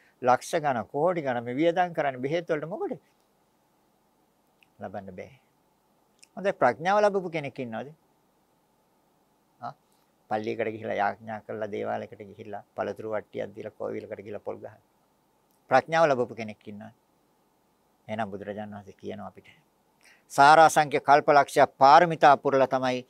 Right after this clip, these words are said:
බුද්ධියේ අග්‍රඵලය ලැබුවේ. හවුද නැද්ද? යාඥා කළාද? පළතුරු වට්ටියක් දීලාද? පොල් ගහලාද? එහෙනම් ධනවත්කම, සිල්වත්කම, උගත්කම, නිරෝගීකම,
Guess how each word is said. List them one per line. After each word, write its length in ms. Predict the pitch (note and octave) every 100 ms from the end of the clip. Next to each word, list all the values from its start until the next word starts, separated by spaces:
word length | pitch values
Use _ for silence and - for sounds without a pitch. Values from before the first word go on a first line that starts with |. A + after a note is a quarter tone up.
| _ _
බුද්ධියේ 480 | A#2+ C#3 A#2+ D3+ D3
අග්‍රඵලය 520 | C3 B2 C#3+ C3+ C#3 C#3
ලැබුවේ. 360 | A#2 G2+ F2+ _ _ _ _ _ _ _ _ _ _ _ _ _
හවුද 200 | A2 B2+
නැද්ද? 260 | A#2 B2 - _ _ _ _ _ _ _ _ _ _ _ _ _ _ -
යාඥා 320 | F#2+ - G#2+
කළාද? 300 | - - - - - _ _ _ _ _ _ _ -
පළතුරු 300 | G#2+ G#2 A2
වට්ටියක් 300 | G#2 C3 C3
දීලාද? 320 | E3 - - - _ _ _ _ _
පොල් 140 | A2 A#2
ගහලාද? 420 | A#2 D3+ B2 - _ _ _ _ _ _ _ - _ _
එහෙනම් 240 | C3+ D#3+ B2+
ධනවත්කම, 640 | C3+ D#3+ D#3+ - F#3 F3
සිල්වත්කම, 640 | E3 C#3 D3 D#3+ D#3+ F3+ E3+
උගත්කම, 640 | D3 B2+ D3+ D3+ - F3 F3
නිරෝගීකම, 680 | D3 C3 C#3+ D#3 D#3+ D#3 E3